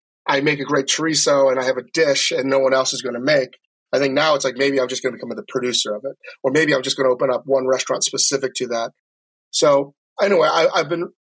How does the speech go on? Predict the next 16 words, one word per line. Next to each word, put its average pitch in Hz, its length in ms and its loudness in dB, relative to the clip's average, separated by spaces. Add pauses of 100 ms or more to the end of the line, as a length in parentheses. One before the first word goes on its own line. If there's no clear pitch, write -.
(300)
ruminating 185 500 2
on 147 200 2
that 143 220 0
quite 147 240 0
a 127 40 -6
bit 131 300 -4 (100)
because, 139 420 -6 (460)
uh, 131 200 -4
I 139 120 0
think 185 240 -4
this 175 180 0
idea 151 400 0
of - 80 -4 (160)
deregulation 143 800 -2
is 123 120 -2
happening 139 580 -4